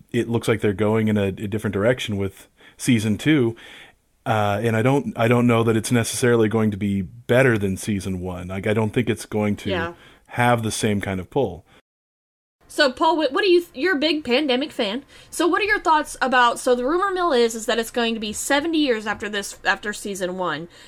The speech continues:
Speaker 2: and it's going to be, almost be like a post-apocalyptic style. What, what, I mean, do you think that's gonna be a great direction to go?
Speaker 1: I personally think it's great. You know, my feeling is if,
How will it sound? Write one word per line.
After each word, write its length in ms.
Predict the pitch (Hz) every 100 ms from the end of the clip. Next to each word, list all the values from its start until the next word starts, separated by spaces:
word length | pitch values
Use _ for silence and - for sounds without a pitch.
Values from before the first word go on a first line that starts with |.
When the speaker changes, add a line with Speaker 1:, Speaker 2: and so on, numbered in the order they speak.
| - -
Speaker 2:
and 100 | 240
it's 140 | 240
going 200 | 302 294
to 40 | 247
be, 40 |
almost 400 | - 247 233 -
be 80 | 240
like 160 | 208 175
a 80 | -
post-apocalyptic 1300 | - 226 220 226 208 - 220 202 196 185 190 - 180
style. 600 | - - 170 165 160 156 -
What, 240 | 233 247 -
what, 220 | 247 247
I 80 | 214
mean, 160 | 226 208
do 60 |
you 60 | 220
think 200 | 240 220
that's 200 | 208 196
gonna 160 | 214 202
be 160 | 202
a 40 | 175
great 380 | 180 175 175
direction 380 | - 185 185 180
to 60 | 170
go? 480 | 175 214 262 277 285 _ -
Speaker 1:
I 160 | 120 185
personally 800 | - 143 156 - 107 101 98 92 135
think 220 | - 127 110
it's 160 | 107
great. 300 | - 98 90
You 120 | 110 113
know, 80 |
my 200 | 110 131
feeling 400 | 131 131 107 101
is 340 | 98 95 95 - - - _
if, 580 | 120 117 110 - - -